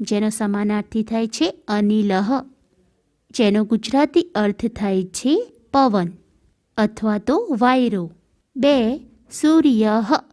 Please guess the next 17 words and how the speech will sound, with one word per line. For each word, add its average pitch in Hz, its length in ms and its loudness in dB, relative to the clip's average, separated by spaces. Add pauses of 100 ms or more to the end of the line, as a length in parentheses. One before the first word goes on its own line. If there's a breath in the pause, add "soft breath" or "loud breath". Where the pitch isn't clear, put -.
(400)
સૂર્ય 254 540 -2
એટલે 202 200 -6
કે 285 160 -4
સૂરજ 381 420 0
દાદા, 294 400 0 (420 soft breath)
જેનો 208 320 0
સમાનાર્થી 202 1080 -4
દિવાકર 233 600 -2
પણ 247 240 -4
થાય 214 540 -4
છે. - 540 -4 (760)
ત્રણ, 269 480 2 (340 soft breath)
મધુપઃ, 233 880 2 (240)
મધુપઃ 311 680 2 (100)
એટલે 208 340 -2
કે 247 200 0
ભમરો. 277 520 2